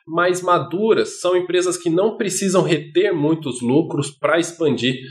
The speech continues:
empresas que já estão num, numa etapa de,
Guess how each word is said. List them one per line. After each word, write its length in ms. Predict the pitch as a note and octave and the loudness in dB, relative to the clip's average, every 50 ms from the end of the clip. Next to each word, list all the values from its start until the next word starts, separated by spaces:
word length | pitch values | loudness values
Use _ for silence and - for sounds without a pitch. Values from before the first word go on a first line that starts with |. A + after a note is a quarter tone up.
| - - - _ | -18 -20 -6 _
empresas 480 | B2+ B2 B2+ - C3 C3 C3 C3+ B2 - | -2 -2 0 2 2 4 4 2 -2 -2
que 140 | - B2+ A2+ | -2 -2 2
já 160 | - C3 B2+ | 2 2 2
estão 300 | B2 - - C3+ C3 C3+ | 2 0 -2 -2 0 0
num, 140 | C#3 C#3 C#3 C3+ C3+ C3+ C3 | 0 0 0 -2 -2 -4 -4
numa 220 | B2+ C3+ C#3 C#3 | 0 2 2 2
etapa 500 | C3 - - C3+ C3+ C3+ - - D3 D3 - - - - C3 | 0 2 2 2 2 2 0 -4 -8 -10 -10 -14 -14 -12 -10
de, 380 | A#2+ A2+ C3 C3+ C#3 D3 D3 | -6 -2 2 4 4 4 4